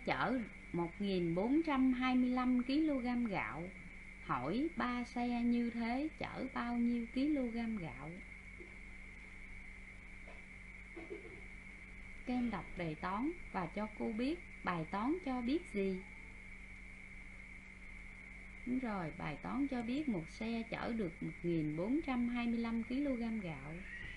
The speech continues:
Vậy bài toán hỏi gì nào? À, bài toán hỏi ba xe chở được bao nhiêu kg gạo.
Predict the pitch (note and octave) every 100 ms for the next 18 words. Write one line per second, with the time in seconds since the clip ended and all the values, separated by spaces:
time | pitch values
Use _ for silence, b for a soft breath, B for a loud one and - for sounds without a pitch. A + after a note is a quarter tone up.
0 | - - - - E3+ F#3+ G#3+ F#3 - A#3
1 | E4+ D4 D#3 A#3 C4+ A#3 G3+ G3 F#3 G3
2 | - - - - - - - - - -
3 | - - - - - - - F3+ D#3 D3
4 | D#3 C#3+ E3 G3 C4+ D4+ - - - D3
5 | B2+ G3+ B3+ - A#3 A#3 A3 A#3 A#3 A#3
6 | A3+ - G3+ A#3 E3+ - - G#3 A#3 A#3
7 | A#3+ A#3+ A#3 B3 C4 D#4 B3+ A3+ A3+ G#3+
8 | D#3+ B2+ C3+